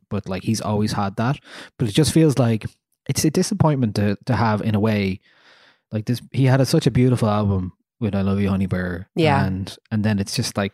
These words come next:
Speaker 1: come crashing down.
Speaker 2: But I don't think that you can do I Love You, Hon-, Honey Bear twice. Like, I
Speaker 1: No,
Speaker 2: think
Speaker 1: I don't want him to do that
Speaker 2: Yeah,
Speaker 1: either,
Speaker 2: I think
Speaker 1: but
Speaker 2: that, that kind of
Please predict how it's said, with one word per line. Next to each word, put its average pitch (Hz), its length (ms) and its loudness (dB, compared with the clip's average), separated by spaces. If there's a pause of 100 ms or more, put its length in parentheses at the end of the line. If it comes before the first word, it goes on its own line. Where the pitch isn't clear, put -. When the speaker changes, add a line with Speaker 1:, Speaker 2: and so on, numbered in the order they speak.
(160)
Speaker 1:
come 113 180 0
crashing 107 680 0
down. 98 400 2
Speaker 2:
But 202 140 2
I 190 80 6
don't 202 240 4
think 208 160 2
that 202 60 2
you 170 160 2
can 180 180 2
do 165 200 4
I 160 80 4
Love 156 180 2
You, 156 120 4
Hon-, 156 120 4
Honey 156 240 4
Bear 147 180 2
twice. - 600 -4 (100)
Like, 160 220 0
I 160 100 2
Speaker 1:
No, 165 80 6
Speaker 2:
think 170 120 8
Speaker 1:
I 151 100 8
don't 156 180 6
want 151 120 6
him 196 80 4
to 160 100 2
do 110 140 4
that 101 180 0
Speaker 2:
Yeah, 165 280 4
Speaker 1:
either, - 100 4
Speaker 2:
I 185 140 4
think 190 120 6
Speaker 1:
but 202 80 2
Speaker 2:
that, 170 280 2
that 170 200 2
kind 165 260 2
of 151 260 0